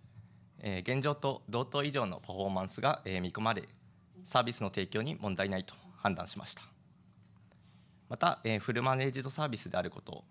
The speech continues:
可用性の観点も、えー、選定条件でしたが、いずれもクリアしました。そして、えー、課題に挙げたインフラコストです。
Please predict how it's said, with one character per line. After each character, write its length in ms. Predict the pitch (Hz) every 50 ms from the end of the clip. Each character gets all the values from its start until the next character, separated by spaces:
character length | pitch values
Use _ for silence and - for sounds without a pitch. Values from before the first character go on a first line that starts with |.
| - - - - _
可 120 | - - 117
用 100 | 120 123
性 160 | 123 - 139
の 80 | 131 131
観 200 | - 143 143 127
点 280 | - 98 90 - - - -
も、 240 | - 165 196 - - -
え 180 | 92 90 87
ー、 20 | 85
選 200 | - - 95 85
定 140 | - 101 87
条 120 | 92 92
件 180 | - - 92 82
で 80 | -
し 80 | - -
た 120 | - -
が、 180 | - 160 160 - - - - - - -
い 80 | - 98
ず 100 | 90 98
れ 80 | 90
も 200 | 85 87 87 - -
ク 100 | - -
リ 100 | 98 87
ア 40 | 90
し 100 | - -
ま 100 | - -
し 80 | - -
た。 80 | - - - - - - - - - - - - - - - - - - - - - - - - - - - - _ - - -
そ 120 | - - 123
し 80 | -
て、 180 | - 175 175 - -
え 120 | 107 107 104
ー、 20 |
課 100 | - -
題 160 | 110 113 117 127
に 60 | 131
挙 140 | 131 123 120
げ 60 | 113
た 200 | - - - -
イ 80 | - 107
ン 60 | 113
フ 100 | 110 127
ラ 100 | 113 113
コ 120 | - -
ス 40 | - -
ト 120 | - 87
で 100 | - -
す。 320 | - - - - - -